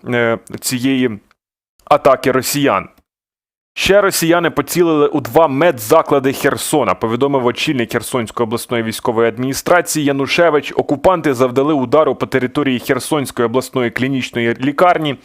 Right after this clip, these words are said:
Також атакували й обласний заклад із надання психічної допомоги. Зруйновано кабінет лікаря,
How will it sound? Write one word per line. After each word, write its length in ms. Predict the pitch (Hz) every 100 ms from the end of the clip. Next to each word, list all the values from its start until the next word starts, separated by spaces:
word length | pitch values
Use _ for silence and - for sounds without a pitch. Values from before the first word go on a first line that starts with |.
| - _ _ -
Також 400 | 180 175 151 -
атакували 640 | 135 139 131 139 156 165 147
й 120 | 113
обласний 540 | 147 143 143 - 151 123
заклад 460 | 110 160 147 131
із 140 | 120 117
надання 340 | 123 127 160
психічної 680 | - 131 - 151 - 131 113
допомоги. 640 | 110 - 135 131 104 92
Зруйновано 600 | 104 131 139 165 156 131
кабінет 540 | 117 135 127 127 120 139
лікаря, 460 | 180 160 156 139